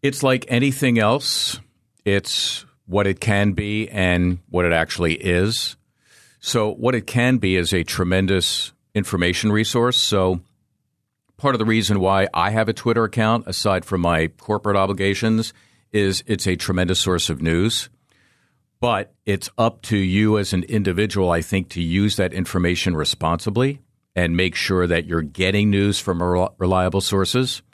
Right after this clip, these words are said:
and not people who are doing it part-time or going off, you know, half-informed, that sort of thing. So there's a lot of drivel out there. There's a ton of drivel. There's a ton of irres-, irresponsibility. We've, uh, become, we've begun to emphasize speed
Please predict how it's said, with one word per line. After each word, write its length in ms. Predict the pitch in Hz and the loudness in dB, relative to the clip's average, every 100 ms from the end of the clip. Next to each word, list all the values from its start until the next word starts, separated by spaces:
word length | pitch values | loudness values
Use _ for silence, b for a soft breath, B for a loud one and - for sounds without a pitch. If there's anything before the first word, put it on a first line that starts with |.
| _ _ _ _ - | _ _ _ _ -4
and 140 | 80 | 0
not 240 | 82 82 | 0 0
people 380 | - 90 82 87 | -2 -4 -2 -2
who 140 | 85 85 | 0 0
are 120 | 80 | 0
doing 240 | 92 87 | 0 0
it 120 | 85 | -2
part-time 720 | - 90 82 98 98 95 95 90 | -2 -4 -2 -2 0 2 2 0
or 200 | 80 73 | 0 -2
going 320 | 90 85 82 | -2 -2 0
off, 440 | 82 80 - - _ _ - | 0 -2 -6 -20 _ _ -8
you 80 | 85 | -4
know, 240 | 76 78 | -4 -4
half-informed, 880 | - 95 92 87 - 98 90 95 95 87 | -4 -4 -2 -6 -6 -2 0 2 0 -2
that 160 | 87 | -2
sort 200 | - 92 | -2 -2
of 80 | 90 | -2
thing. 320 | 107 104 110 - b b b b b b | 0 0 -2 -6 b b b b b b
So 460 | - 117 104 101 | -4 0 2 2
there's 220 | 104 104 110 | 2 0 2
a 40 | |
lot 200 | 110 110 | 2 2
of 100 | 101 | 0
drivel 320 | 95 117 120 | 0 0 0
out 160 | 80 73 | -2 -2
there. 140 | 73 | -4
There's 180 | 76 76 | -2 -4
a 60 | 85 | -6
ton 500 | - - 120 123 110 | -8 -6 0 2 2
of 140 | 76 | -2
drivel. 340 | - 80 71 | -2 -2 0
There's 220 | 73 73 78 | -2 -2 -4
a 100 | 73 | -8
ton 400 | - - 98 95 | -6 0 2 2
of 140 | 85 | 0
irres-, 440 | - 95 92 - - 110 110 | 0 0 0 -2 -6 -10 -6
irresponsibility. 960 | 120 101 98 - 98 - 80 110 110 80 b b b b - | -2 0 0 -2 -2 -2 0 2 0 -2 b b b b -2
We've, 340 | 92 90 - _ | 0 0 -4 _
uh, 80 | 110 | -8
become, 680 | - 98 87 104 101 101 - | -4 -4 -4 -2 0 0 -2
we've 200 | 107 95 | -2 0
begun 320 | 104 110 110 | 0 0 0
to 160 | 104 - | 0 0
emphasize 580 | 117 113 - 101 95 - | -2 -2 -2 0 0 0
speed 880 | - - - 123 120 110 101 95 | -2 -2 2 4 4 4 2 0